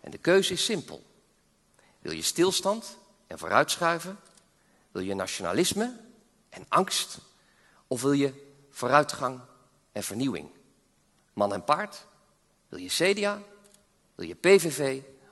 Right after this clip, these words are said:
Of wil je D zesenzestig? Wij staan voor de toekomst. Want wij willen niet dat conservatieve krachten het land gijzelen in een coalitie van de angst.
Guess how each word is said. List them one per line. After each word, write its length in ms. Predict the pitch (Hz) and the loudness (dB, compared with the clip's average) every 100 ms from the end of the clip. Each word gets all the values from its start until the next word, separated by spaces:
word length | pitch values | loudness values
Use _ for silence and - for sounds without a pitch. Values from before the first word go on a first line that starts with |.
| _ | _
Of 200 | 110 - | -4 0
wil 180 | 110 117 | 0 0
je 180 | 104 - - | -2 -6 -2
D 240 | 113 92 | 0 0
zesenzestig? 760 | - - 71 - 139 - - - - _ _ _ _ - - - _ - | -2 -8 -6 -4 -4 -4 -8 -18 -20 _ _ _ _ -20 -20 -20 _ 0
Wij 480 | 110 180 226 202 - | 6 8 6 0 -10
staan 520 | - - 151 143 147 139 | -8 0 2 2 -2 -12
voor 320 | - 127 113 | -4 -2 -4
de 140 | - | -6
toekomst. 640 | - 170 - 69 - - - _ _ _ _ | -8 -8 -10 -10 -10 -12 -18 _ _ _ _
Want 220 | 113 107 | -2 -2
wij 360 | 113 160 202 196 113 | 2 2 2 -4 -4
willen 360 | 117 175 160 120 | 2 4 2 -2
niet 460 | - 151 185 - - - _ _ _ _ | -2 0 0 -4 -8 -16 _ _ _ _
dat 280 | 101 - - | -8 -8 -2
conservatieve 760 | 214 196 160 143 - 160 135 | 0 0 -2 -4 -4 -6 -8
krachten 520 | 113 - 135 - - 73 _ _ _ _ _ _ | -8 -6 -6 -6 -12 -18 _ _ _ _ _ _
het 180 | - 92 | -6 -2
land 460 | 127 175 175 - - - _ | 4 4 4 -4 -12 -20 _
gijzelen 680 | - 170 165 135 135 127 127 - | -2 2 2 0 -4 -6 -6 -6
in 120 | 110 | -6
een 140 | 98 | -4
coalitie 640 | - 92 85 120 143 - 107 | -2 0 0 -2 -4 -4 -6
van 140 | 95 | -8
de 100 | 85 | -6
angst. 460 | - 101 - - - | -6 -6 -6 -8 -12